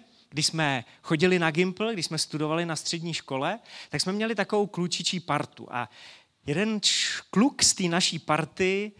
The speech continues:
se zamiloval do Karolínky a rozhodl se, že jí mezi nás pozve, aby tam na ní udělal dojem, a mezi náma. Jenže vzhledem k tomu, že tady Karolínka dneska sedí jako moje žena,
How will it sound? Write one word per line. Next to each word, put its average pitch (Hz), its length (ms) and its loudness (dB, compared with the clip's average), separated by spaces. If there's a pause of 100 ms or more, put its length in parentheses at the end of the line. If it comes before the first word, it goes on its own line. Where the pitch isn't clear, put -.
(160)
se 127 420 -2
zamiloval 160 580 -2
do 151 100 -4
Karolínky 131 880 -6 (680)
a 139 100 0
rozhodl 165 380 2
se, 151 300 2
že 156 240 2
jí 170 140 0
mezi 165 280 2
nás 190 260 -2
pozve, 156 720 -4 (520)
aby 151 220 2
tam 208 220 2
na 170 120 2
ní 196 260 0
udělal 175 500 0
dojem, 139 540 0 (680)
a 131 280 -6
mezi 139 300 -6
náma. 113 440 -8 (1300)
Jenže 131 220 -6
vzhledem 147 340 -4
k - 40 -14
tomu, 147 160 -4
že 151 100 -4
tady 151 200 -6
Karolínka 143 420 -4
dneska 151 300 -4
sedí 147 560 -4
jako 151 280 -4
moje 151 240 -4
žena, 139 560 -4